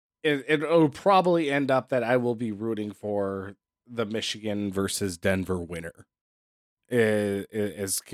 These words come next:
is where it's gonna go. Um, and, and yeah, I agree with you on all those points. I would just flip-flop Michigan and Denver because Michigan, I feel like it's, like, like, what more is that program going to gain from another national title?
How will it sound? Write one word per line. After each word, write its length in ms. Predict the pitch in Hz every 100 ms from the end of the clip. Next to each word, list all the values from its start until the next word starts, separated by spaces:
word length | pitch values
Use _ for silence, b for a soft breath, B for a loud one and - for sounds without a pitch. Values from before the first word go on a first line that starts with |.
| - 113
is 340 | 113 110 95
where 220 | 101 92
it's 140 | 92 -
gonna 200 | 92 85
go. 560 | 76 73 _ _ 110
Um, 440 | 107 101 98 92 92 _ _
and, 320 | 120 110 110 104
and 300 | 117 110 104 98
yeah, 240 | 139 120
I 60 | 101
agree 260 | 104 110
with 160 | 110 -
you 140 | 113
on 140 | 104 95
all 120 | 107 110
those 160 | 104
points. 240 | - 110 101
I 80 | 117
would 400 | 107 113 127 110
just 240 | - 110
flip-flop 480 | - 117 - 131 113
Michigan 360 | 123 - 127 120
and 240 | 120 113
Denver 360 | 120 120 113 113
because 380 | 110 - 104 - _ _ _ _ -
Michigan, 440 | 220 - 175 143
I 100 | 127
feel 280 | 113 139 110
like 340 | 107 101 90
it's, 840 | 113 98 - - - - - - - _ _ _ _ -
like, 280 | 147 135 120
like, 200 | 151 131
what 260 | 139 180
more 400 | 127 117 117 127
is 140 | 131 110
that 160 | 107
program 560 | - 117 110 110 107 101
going 280 | 104 107 101
to 60 | 95
gain 600 | 87 92 101 120 123 117
from 280 | - 135
another 540 | 131 131 135 143 139 131
national 460 | 143 139 - 151
title? 460 | 135 139 135 151